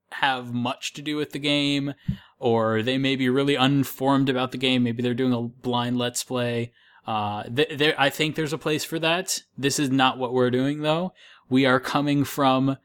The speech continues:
being veterans in the Kingdom Hearts community. We have played all the games already. We want to do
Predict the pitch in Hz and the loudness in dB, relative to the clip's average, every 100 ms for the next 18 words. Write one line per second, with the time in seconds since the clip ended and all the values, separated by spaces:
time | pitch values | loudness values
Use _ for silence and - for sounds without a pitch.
0 | _ _ 131 143 135 127 120 - _ 120 | _ _ 0 4 6 4 2 -4 _ -2
1 | 127 127 123 123 127 135 135 - 131 127 | 0 -2 -2 2 4 4 0 0 0 0
2 | - 139 131 123 120 - - - - _ | 0 2 2 2 0 0 -2 -2 -8 _
3 | - 135 123 120 117 113 110 - _ _ | -2 4 6 6 4 2 0 -4 _ _
4 | 120 113 - 131 120 120 120 117 113 107 | 2 2 2 2 2 2 2 2 2 0
5 | 110 - - 123 120 117 107 107 104 - | -2 -6 -4 0 2 2 2 -2 -6 -12
6 | - - 117 120 120 120 120 113 110 107 | -18 -2 2 4 2 -2 -4 -2 0 -2
7 | 107 | -6